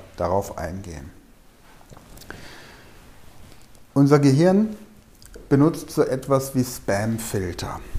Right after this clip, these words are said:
Das bedeutet, Informationen werden danach beurteilt, ob sie wichtig sind oder nicht. Das habe ich in der letzten Folge schon dargestellt und auch anhand des Beispiels mit den Autos. Ich habe erklärt, wie in der Schule einfach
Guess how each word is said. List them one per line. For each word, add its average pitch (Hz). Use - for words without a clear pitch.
Das 120
bedeutet, 156
Informationen 135
werden 117
danach 123
beurteilt, 135
ob 127
sie 120
wichtig 123
sind 117
oder 104
nicht. 98
Das -
habe 104
ich 104
in 110
der 101
letzten 107
Folge 110
schon 117
dargestellt 113
und 110
auch -
anhand 104
des -
Beispiels 98
mit 110
den 113
Autos. -
Ich -
habe -
erklärt, 117
wie 123
in 107
der 104
Schule 165
einfach 120